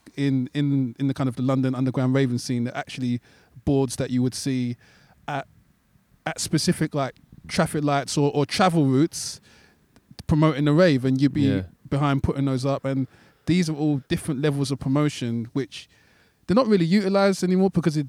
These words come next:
Speaker 1: the digital age, but you're still doing that and the digital side of things. So
Speaker 2: I think back then the first part was, of the hardest part, I'd say, was getting a club that would wanna do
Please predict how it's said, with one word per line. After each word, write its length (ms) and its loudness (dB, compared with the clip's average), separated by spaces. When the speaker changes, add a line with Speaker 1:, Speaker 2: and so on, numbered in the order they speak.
Speaker 1:
the 100 -2
digital 440 0
age, 320 -2
but 140 -2
you're 160 2
still 300 0
doing 320 2
that 260 -4
and 180 0
the 60 0
digital 320 -2
side 260 -2
of 80 -2
things. 280 -2
So 280 0
Speaker 2:
I 80 -6
think 180 0
back 200 -6
then 180 2
the 80 0
first 400 0
part 300 0
was, 300 -8
of 160 -6
the 120 -2
hardest 360 -2
part, 200 -4
I'd 60 -8
say, 160 -10
was 160 -12
getting 300 -8
a 60 -8
club 420 -6
that 180 -4
would 120 -6
wanna 260 0
do 580 -2